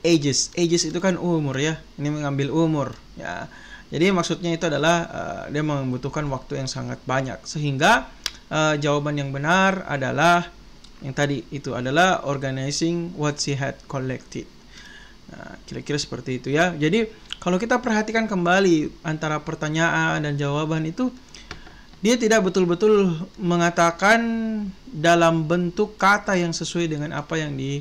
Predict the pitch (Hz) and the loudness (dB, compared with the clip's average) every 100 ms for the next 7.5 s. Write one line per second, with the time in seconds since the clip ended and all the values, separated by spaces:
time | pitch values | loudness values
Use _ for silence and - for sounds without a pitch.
0 | 143 - - - - - 131 127 123 123 | -10 -20 -20 -20 -12 -4 -2 -2 -4 -4
1 | 120 123 127 147 143 123 - - - - | -4 -4 -2 0 0 -2 -6 -10 -18 -20
2 | - - - - - 143 196 202 294 254 | -20 -20 -20 -14 -4 4 4 4 2 4
3 | 240 226 214 208 220 208 190 185 196 165 | 6 6 4 4 2 2 2 2 2 2
4 | 151 - 180 190 190 - - - - 165 | 0 0 0 0 0 -4 -14 -8 -2 0
5 | 165 165 151 147 190 180 156 151 202 208 | 2 2 0 2 2 2 0 -2 -4 -6
6 | - - - 196 185 220 214 170 156 151 | -10 -12 -2 0 0 -4 -4 -6 -6 -6
7 | - 165 156 - 123 | -2 0 0 -4 -6